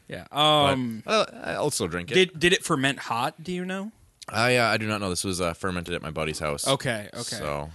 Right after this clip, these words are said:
Speaker 2: I don't know what
Speaker 1: Um,
Speaker 2: his setup is there.
Speaker 1: Yeah, uh, a lot of times, uh, those flavors specifically will come from a hot fermentation.
Speaker 2: Okay.
Speaker 1: So if you,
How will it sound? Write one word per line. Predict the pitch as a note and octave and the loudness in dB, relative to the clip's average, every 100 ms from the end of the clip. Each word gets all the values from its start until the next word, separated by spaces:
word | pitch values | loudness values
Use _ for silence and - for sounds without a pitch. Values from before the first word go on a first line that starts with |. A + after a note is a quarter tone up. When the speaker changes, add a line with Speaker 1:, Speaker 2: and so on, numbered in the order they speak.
| - | -4
Speaker 2:
I | F#2 | -2
don't | |
know | F#2+ | 2
what | B2+ | 2
Speaker 1:
Um, | A#2+ | 2
Speaker 2:
his | F2+ | 0
setup | - F2 E2+ E2+ | 0 0 0 -2
is | E2+ D#2+ | -4 -2
there. | E2 E2+ E2+ - - | 0 0 -2 -10 -8
Speaker 1:
Yeah, | C3+ B2+ F#2 | -4 -2 0
uh, | C3+ C#3 | 4 4
a | C3+ | 4
lot | C#3+ D3+ | 4 4
of | D#3+ | 4
times, | D#3+ D#3+ D#3+ D#3 - | 2 2 2 0 -2
uh, | C#3 C3+ | 2 2
those | B2+ B2 C3 C3+ - | 2 2 4 4 2
flavors | - C3 C3 B2+ | 0 0 0 -2
specifically | - C3 C3+ B2 C3 C3+ | -4 -4 -4 -6 -6 -4
will | C3 | -4
come | A#2+ B2+ A#2+ | -4 -8 -6
from | A#2+ | -8
a | A2 | -8
hot | A2+ G#2+ | -10 -10
fermentation. | - A2+ G#2+ A2 A2 B2+ | -10 -12 -10 -10 -10 -10
Speaker 2:
Okay. | - D#2+ | -8 -6
Speaker 1:
So | F2 B2 | -4 -4
if | A#2 - | -4 -4
you, | A#2+ A#2 | -4 -4